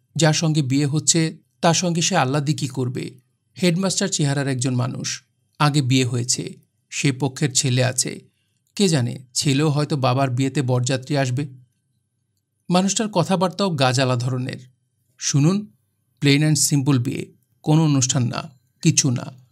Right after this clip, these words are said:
অনুষ্ঠানের ভেতর দিয়ে আমি যেতে চাচ্ছি না।" "তুই অনুষ্ঠানের ভেতর দিয়ে যাবি কি রে গাধা? তোর একটা চক্ষু লজ্জা নেই, দুদিন পরে পরে বিয়ে করছিস।"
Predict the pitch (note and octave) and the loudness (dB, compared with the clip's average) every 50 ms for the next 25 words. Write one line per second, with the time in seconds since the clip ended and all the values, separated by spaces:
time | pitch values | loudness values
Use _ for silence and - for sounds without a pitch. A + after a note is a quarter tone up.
0 | _ _ _ _ _ - - C3+ C3 C3 C3 - D#3 D3+ D3+ C#3 A#2+ C3+ C3 C#3+ | _ _ _ _ _ -4 -2 0 0 0 0 2 2 2 2 2 0 0 0 0
1 | D3+ D3 C3+ D#3 D3 D3 D3 B2+ C3 C3 B2+ - B2+ B2 A#2+ A#2+ - - B2 - | 0 0 0 0 2 2 2 2 2 0 0 -2 -4 -4 -2 -2 -2 -2 -4 -6
2 | - - - - _ _ _ _ _ _ _ _ _ _ _ _ _ _ _ _ | -8 -12 -14 -20 _ _ _ _ _ _ _ _ _ _ _ _ _ _ _ _
3 | _ _ _ _ _ _ - A#3+ A#3 G#3+ G3 F#3+ G3 - F#3 - A3 A3 A3+ F#3 | _ _ _ _ _ _ -2 -2 0 2 2 0 0 0 0 0 -2 0 0 0
4 | G3 G3+ G#3 G#3 F#3 F#3+ G#3+ G3 F3+ F3 E3+ F#3 F3+ - E3+ C3 C3 B2 B2+ B2 | 0 0 0 -2 -2 0 0 0 2 0 0 0 0 0 2 0 2 0 -2 -4
5 | - C3 - - - _ _ _ _ _ _ _ - - E3+ E3+ E3 E3+ F#3 E3+ | -4 -6 -8 -8 -10 _ _ _ _ _ _ _ -4 0 0 0 0 0 -2 -2
6 | - D3+ B2+ - - E3+ D#3+ D3+ C3 A#2+ C3+ B2 B2 C#3+ - - - - _ _ | 0 -2 0 0 2 2 2 2 2 0 -2 -2 -2 -4 -6 -12 -14 -20 _ _
7 | _ _ _ - C3+ C#3+ C#3 C#3 E3 D3+ D#3 D#3+ D3 C#3+ D3+ C#3+ F3+ F3+ F#3 D3+ | _ _ _ -4 0 0 2 4 2 2 2 0 0 2 2 2 2 0 2 2
8 | C3+ C#3 C3 B2 C3 A#2+ B2 - - B2+ B2 - - - | 2 2 2 0 -2 -6 -4 -6 -6 -6 -6 -8 -10 -12